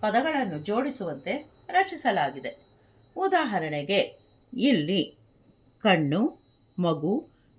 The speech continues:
ಲವಂಗ ಈ ಚಿತ್ರಗಳಿವೆ. ಕಣ್ಣು ಚಿತ್ರದ ಮೊದಲ ಅಕ್ಷರ ಕ ತೆಗೆದು ಮಗು ಇಲ್ಲಿಡಬೇಕು. ಮಗು ಚಿತ್ರದ ಮ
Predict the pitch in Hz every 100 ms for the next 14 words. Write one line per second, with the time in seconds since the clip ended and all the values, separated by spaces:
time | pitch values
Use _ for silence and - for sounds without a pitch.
0 | _ 214 254 247 165 139 - _ _ _
1 | _ _ _ 254 349 349 254 214 196 175
2 | 135 120 - _ _ _ _ _ - 330
3 | 294 294 277 - _ _ _ _ - -
4 | - _ _ - 330 - 202 151 160 233
5 | - _ _ - 233 269 294 339 320 -
6 | 180 - - 170 160 180 - - _ _
7 | _ _ _ - 208 - - - _ _
8 | - _ _ _ _ _ _ - 185 170
9 | 151 202 185 175 240 359 - _ - 262
10 | 277 247 190 131 - - _ - _ _
11 | _ _ _ _ _ 226 262 262 247 214
12 | - _ _ _ _ _ - 302 294 208
13 | 165 196 - - _ _ _ _ _ _
14 | _ _ - 214